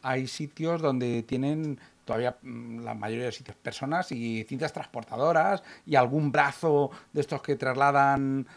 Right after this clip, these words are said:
un brazo articulado, ¿no? Que trasladan mercancía, un-, una cosa, pero algo bastante sencillo. Entonces, bueno, pues durante un tiempo los analistas, mm, empezaban a decir, "Bueno, pues esta compañía, ¿qué hace? ¿Qué?". No, no, ellos,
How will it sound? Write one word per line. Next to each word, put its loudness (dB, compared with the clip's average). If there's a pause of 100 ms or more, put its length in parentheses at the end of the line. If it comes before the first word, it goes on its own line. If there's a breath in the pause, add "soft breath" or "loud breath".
(160 loud breath)
un -4
brazo 0
articulado, 4
¿no? -2
Que -6
trasladan -4
mercancía, -8
un-, -6
una -6
cosa, -6
pero 0
algo -2 (240 loud breath)
bastante -2
sencillo. -4 (960 loud breath)
Entonces, -6
bueno, -6
pues -12 (120)
durante -4
un -2
tiempo -4
los -4
analistas, -4
mm, -8 (560 loud breath)
empezaban -12
a -16
decir, -14
"Bueno, -8
pues -20 (100)
esta -10
compañía, -6
¿qué -8
hace? -10
¿Qué?". -10 (380 loud breath)
No, -4
no, -6
ellos, -6